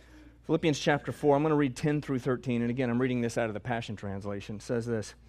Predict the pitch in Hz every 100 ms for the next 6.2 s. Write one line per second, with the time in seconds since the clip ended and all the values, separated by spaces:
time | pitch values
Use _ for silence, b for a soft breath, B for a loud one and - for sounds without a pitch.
0 | b b b b 143 143 165 196 240 208
1 | 190 160 - 160 170 185 190 185 170 156
2 | - 165 147 135 131 120 - 156 139 131
3 | 139 131 123 - 156 151 151 135 127 135
4 | - 127 113 113 117 113 110 117 117 120
5 | - 120 120 - 147 120 117 127 170 151
6 | - 82